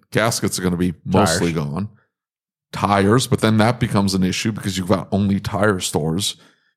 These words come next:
Speaker 1: getting to do tires, right? I'm not gonna compete against a discount tire. I, I can't. They've got it down to a science.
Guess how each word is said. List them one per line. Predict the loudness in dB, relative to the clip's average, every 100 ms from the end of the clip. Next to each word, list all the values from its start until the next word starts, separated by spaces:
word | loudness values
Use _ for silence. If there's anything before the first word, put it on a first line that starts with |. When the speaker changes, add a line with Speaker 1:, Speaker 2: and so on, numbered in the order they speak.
| 0
Speaker 1:
getting | 2 2
to | 0
do | 0 0
tires, | -2 -8 -6 -6 -6 -10 _ _ _ _ 0
right? | 0 0 -6 -20 -4
I'm | 0 4
not | 2 2
gonna | 0
compete | 0 -2 2 2 2
against | 0 -2 -2 -2
a |
discount | -2 -2 -2 -4 -4
tire. | -2 -2 -2 -8 -20 _ _ -8
I, |
I | -6 -6
can't. | -4 0 0 0 -10 _ _ _ _ _ _ _ _ _ _
They've | 0 2
got | 2 2
it | 2
down | 0 0
to | -2
a | -4
science. | -4 -2 -2 -6 -12 -14